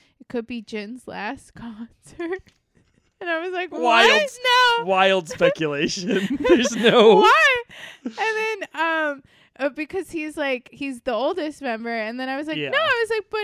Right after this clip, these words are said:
Speaker 1: if they win a Grammy, then, then maybe they'll be exempted." And she's like, "He wouldn't do that. You'd be so disgraced if you did it." And I was like, "Wait, what?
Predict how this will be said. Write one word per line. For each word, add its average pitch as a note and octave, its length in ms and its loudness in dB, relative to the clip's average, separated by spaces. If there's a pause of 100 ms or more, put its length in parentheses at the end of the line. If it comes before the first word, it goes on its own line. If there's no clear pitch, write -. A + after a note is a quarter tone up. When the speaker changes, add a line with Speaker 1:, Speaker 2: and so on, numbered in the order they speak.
Speaker 1:
if G#4+ 100 -8
they G#4 140 -6
win G4 160 -6
a F#4 80 -6
Grammy, A#4 580 -4
then, G4+ 220 -12
then F#4+ 180 -10
maybe G#4 260 -8
they'll G4+ 140 -8
be F4+ 160 -8
exempted." F#4 560 -8
And D4+ 100 -12
she's C#4 200 -14
like, C#4+ 160 -10
"He A4 100 -14 (140)
wouldn't B3+ 280 -8
do F#3+ 200 -10
that. B3 340 -4
You'd B3 480 -14
be C#4 220 -10
so D4+ 260 -8
disgraced B3+ 760 -10
if G#3 140 -14
you G3 100 -16
did D#3+ 200 -14
it." C#3+ 120 -10
And D#3+ 80 -16
I B3 40 -12
was C#4 160 -14
like, D#4 180 -14
"Wait, D4+ 220 -10
what? A3 320 -8